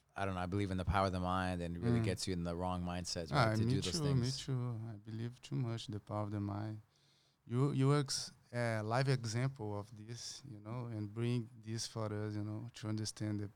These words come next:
Speaker 2: the power of the mind.
Speaker 1: Yeah, man. I mean, that's why I wanna, I wanna get us back, you know, on the mat and
Speaker 2: Mm-hmm.
Speaker 1: doing good things, you know?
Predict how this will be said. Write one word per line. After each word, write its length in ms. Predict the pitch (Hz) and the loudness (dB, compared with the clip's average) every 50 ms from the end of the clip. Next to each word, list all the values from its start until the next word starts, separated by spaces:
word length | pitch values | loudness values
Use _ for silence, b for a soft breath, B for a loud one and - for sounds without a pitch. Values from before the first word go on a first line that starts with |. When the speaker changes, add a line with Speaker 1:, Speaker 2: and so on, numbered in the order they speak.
| _ - 127 127 113 | _ -20 -20 -18 -18
Speaker 2:
the 80 | 107 - | -18 -12
power 200 | - 107 101 101 | -8 -6 -6 -4
of 80 | 104 101 | -4 -6
the 60 | 101 101 | -4 -4
mind. 460 | 101 101 101 101 98 101 101 101 101 98 | -4 -4 -4 -4 -4 -4 -6 -6 -8 -10
Speaker 1:
Yeah, 400 | 101 101 101 101 104 104 95 87 | -12 -14 -18 -18 -20 -20 -16 -10
man. 80 | 87 87 | -8 -6
I 40 | 87 | -4
mean, 100 | 87 87 | -4 -2
that's 240 | 87 90 87 - - | -2 -4 -4 -4 -4
why 180 | - 95 92 90 | -2 -2 0 0
I 40 | |
wanna, 320 | 90 90 92 92 92 92 87 85 | 0 -2 -2 -2 -4 -4 -4 -4
I 100 | 85 87 | -4 -4
wanna 240 | 87 90 92 92 92 | -4 -4 -4 -4 -4
get 160 | 87 92 90 | -4 -4 -4
us 100 | 90 - | -4 -4
back, 340 | - - 90 87 90 - - | -2 -2 0 0 -2 -2 -4
you 60 | 92 | -4
know, 120 | 90 87 90 | -4 -4 -4
on 160 | 92 95 92 | -4 -4 -4
the 60 | 90 | -4
mat 500 | 87 87 87 90 90 90 90 90 87 - 90 | -4 -4 -4 -4 -4 -4 -4 -4 -6 -6 -8
and 140 | 85 82 80 - - _ _ _ _ _ - | -8 -8 -8 -12 -20 _ _ _ _ _ -8
Speaker 2:
Mm-hmm. 240 | 110 107 107 113 117 | -6 -4 -4 -2 0
Speaker 1:
doing 300 | 127 110 104 104 101 98 | 2 2 4 4 4 4
good 160 | 90 104 92 | 2 0 2
things, 340 | - 107 98 98 95 90 87 | 2 2 2 2 2 0 0
you 60 | 95 | 0
know? 240 | 95 92 107 123 127 | 0 0 0 -2 -2